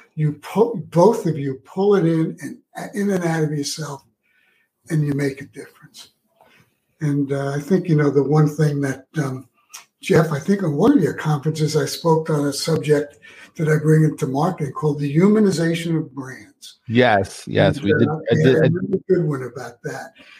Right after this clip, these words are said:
Speaker 1: And it, marketing is, and brand building in the mar-, in the market has caught up with that.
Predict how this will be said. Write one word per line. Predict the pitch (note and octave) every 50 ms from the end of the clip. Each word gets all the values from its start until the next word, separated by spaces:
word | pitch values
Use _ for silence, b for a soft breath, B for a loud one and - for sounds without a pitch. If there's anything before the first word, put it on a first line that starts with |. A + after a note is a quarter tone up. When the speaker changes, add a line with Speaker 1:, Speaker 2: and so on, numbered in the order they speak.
| B B B
Speaker 1:
And | F#3 D#3+ D#3+ E3+ F#3+ E3+ -
it, | A3 A3+ A#3 G#3+ G3+
marketing | F#3+ E3+ F3+ G3 G#3+ - - - G3 F#3 F3 E3+ E3
is, | D#3+ D#3 - -
and | G3 E3+ E3+ E3 D#3 D#3 C#3+ -
brand | - E3 E3 F#3 A3+ C4 B3 F#3+
building | D#3+ D#3 D3 C#3+ D3 D#3 D#3+ D#3+
in | D#3+ D#3+ D#3
the | C3
mar-, | B2 C#3+ E3 A3 C#4+ A#3+
in | F3+ D#3+ D3+
the | C#3+
market | D3+ F#3+ A#3 - - D#3+ B B B B
has | F3 E3 E3 E3
caught | - F#3 F3+ F3+ F3 E3
up | D#3 D#3 D#3+ -
with | - _ _
that. | - - - -